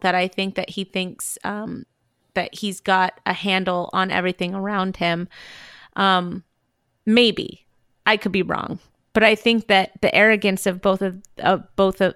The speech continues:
Sun and Sayid are, um, uh, ki-, kind of manifest in different, different ways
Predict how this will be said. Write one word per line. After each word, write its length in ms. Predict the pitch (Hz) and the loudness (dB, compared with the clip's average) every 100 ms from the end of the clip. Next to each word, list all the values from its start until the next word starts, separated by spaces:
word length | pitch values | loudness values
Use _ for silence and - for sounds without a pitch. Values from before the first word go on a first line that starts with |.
| - | -6
Sun 400 | - - 202 185 - | -4 2 2 2 0
and 180 | 190 190 | -2 -2
Sayid 560 | - 175 180 190 180 - - | -2 -2 -2 -2 -4 -6 -2
are, 380 | 180 175 170 - _ _ _ - | 2 2 2 0 _ _ _ -8
um, 480 | 190 185 151 - 190 _ _ _ _ _ - - - - - - - | -4 -2 -4 -6 -10 _ _ _ _ _ -20 -20 -20 -20 -20 -8 -2
uh, 100 | 202 | -2
ki-, 200 | - - | 0 -2
kind 220 | - 262 | 2 2
of 60 | 226 | 4
manifest 520 | 196 196 196 180 - | 4 2 2 -2 -2
in 140 | 175 175 | -6 -4
different, 380 | 175 170 175 _ _ _ _ _ _ - | -2 -2 -2 _ _ _ _ _ _ -6
different 280 | 202 - - | -4 -4 -4
ways 460 | 160 151 175 - | -4 -4 -6 -12